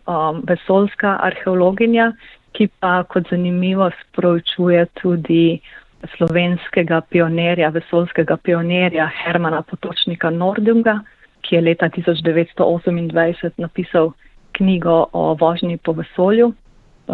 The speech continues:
Zelo zanimivo predavanje. Imamo pa tudi, em, associate professor Laura Greenfield, em, iz Univerze v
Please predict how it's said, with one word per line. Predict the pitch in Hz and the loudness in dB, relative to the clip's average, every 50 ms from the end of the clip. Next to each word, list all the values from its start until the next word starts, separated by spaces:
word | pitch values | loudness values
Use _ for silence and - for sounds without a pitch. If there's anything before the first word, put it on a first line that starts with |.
| 165 160 - | -6 -4 -2
Zelo | - 185 185 180 170 | 0 2 2 2 2
zanimivo | 180 170 165 170 175 180 185 190 196 196 190 - | 0 -2 -2 -2 -4 -2 -2 -2 -2 -4 -4 -2
predavanje. | 202 196 190 196 196 202 208 220 220 220 214 214 202 208 - _ _ _ _ _ _ _ _ - | -2 0 0 2 2 2 2 2 0 0 0 0 -2 -4 -8 _ _ _ _ _ _ _ _ -6
Imamo | 190 180 180 180 185 175 | -2 0 0 0 0 0
pa | 185 180 | -2 -4
tudi, | - - - 180 170 165 170 170 - - - - | -4 -2 -2 -2 2 2 2 0 0 -4 -8 -8
em, | 170 175 165 165 - | -6 -6 -4 -4 -6
associate | - - - 180 170 - - 165 170 | -8 -4 -4 -4 -4 -2 -4 -4 -4
professor | - 175 170 - - 170 170 - - 175 165 160 165 - - - _ _ _ _ _ _ _ _ - | -4 -8 -6 -4 -2 -4 -4 -2 -2 0 0 0 -2 -6 -16 -20 _ _ _ _ _ _ _ _ -2
Laura | 170 175 170 170 170 170 165 165 | 2 2 4 4 4 4 2 2
Greenfield, | 165 160 175 180 196 220 220 220 - 254 262 277 269 - _ _ _ _ _ _ - - | 0 0 2 2 2 2 0 4 4 4 4 4 2 0 _ _ _ _ _ _ -8 -6
em, | 175 170 170 165 170 175 - | -2 0 0 0 0 -2 -4
iz | 214 190 180 165 - - _ - | 0 0 -2 -2 -2 -8 _ -2
Univerze | - 180 175 160 160 160 160 165 165 165 156 | 0 0 2 2 2 2 0 0 0 0 0
v | 151 | 0